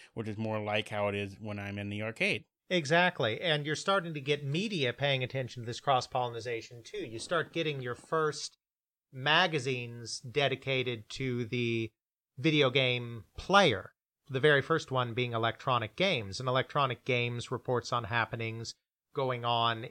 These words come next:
Speaker 2: in the arcade market. They report on happenings going on in the console market and even a little bit on happenings going on in the computer market. And, you know, even the name Electronic Games shows that this is not just looking at arcades or just looking at the home. It's looking at the totality.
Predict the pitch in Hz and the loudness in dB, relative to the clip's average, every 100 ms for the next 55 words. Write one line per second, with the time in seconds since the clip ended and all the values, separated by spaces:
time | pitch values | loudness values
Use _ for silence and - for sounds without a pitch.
0 | - 127 117 113 113 110 110 _ _ _ | -4 -4 -2 -2 0 0 0 _ _ _
1 | - 135 - 131 113 113 107 175 170 123 | 0 0 2 0 0 0 -2 -2 -4 -4
2 | 117 139 123 117 120 117 123 113 - 120 | -4 0 2 2 4 2 0 -4 -2 0
3 | 117 113 113 123 110 - 110 110 170 156 | 0 -2 -2 -2 -2 -4 -4 -4 -4 -8
4 | 127 117 113 117 113 117 113 110 117 113 | -8 -8 -6 -4 -4 -2 -2 0 0 0
5 | 120 110 127 120 117 120 120 - 123 254 | -4 -6 -2 0 0 -2 -4 -8 -8 -6
6 | 262 110 95 - 127 135 143 139 143 135 | -4 -4 -6 -6 -6 -4 0 2 2 -2
7 | 127 165 240 117 - 147 139 - - 131 | -2 2 4 2 -2 2 2 2 0 0
8 | 120 - 185 233 107 98 104 - - - | 0 0 4 4 2 -6 -14 -14 -18 -8
9 | - 180 143 135 - 135 - 156 147 - | 2 4 4 2 -2 -4 0 0 0 -6
10 | 127 113 131 127 123 120 - _ _ _ | -8 -6 0 4 4 2 -2 _ _ _
11 | - 127 131 - 135 139 117 117 - 113 | -4 2 2 2 -6 -4 -2 0 0 -4
12 | 113 139 120 110 123 - 110 - 104 190 | -4 -6 -12 -10 -8 -6 -8 -4 0 0
13 | 170 123 - 143 139 127 117 117 - 120 | 0 -6 -8 -8 -8 -8 -10 -10 -12 -10
14 | - 226 233 110 | -6 -2 -2 -4